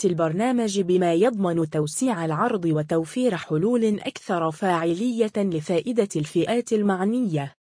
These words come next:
دعوة لإدراج ولآيات الشمال الغربي وتنقيح مجلة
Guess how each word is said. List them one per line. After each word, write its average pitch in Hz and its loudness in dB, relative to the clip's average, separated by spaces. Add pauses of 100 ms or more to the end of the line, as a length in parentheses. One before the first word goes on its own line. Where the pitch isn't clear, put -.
(400)
دعوة 247 0
لإدراج 180 0
ولآيات 190 2
الشمال 190 0
الغربي 165 2
وتنقيح 170 0
مجلة 208 -2